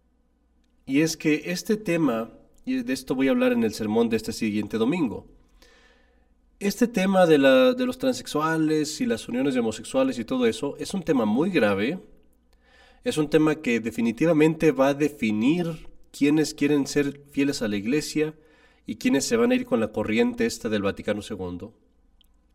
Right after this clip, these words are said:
Pero hay que entender que no es el tema más grave. Ni siquiera es el tema más grave. El tema más grave ya ocurrió.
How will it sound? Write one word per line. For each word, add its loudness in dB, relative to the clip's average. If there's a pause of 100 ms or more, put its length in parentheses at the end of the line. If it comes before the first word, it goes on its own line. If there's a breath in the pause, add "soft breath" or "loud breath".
(1300)
Pero 6
hay -2
que 0
entender 2
que -2
no 2
es 0
el -4
tema 0
más 0
grave. -2 (2250)
Ni 4
siquiera 2
es -2
el -2
tema 0
más 4
grave. 2
El -2
tema 4
más 2
grave 0
ya 0
ocurrió. -2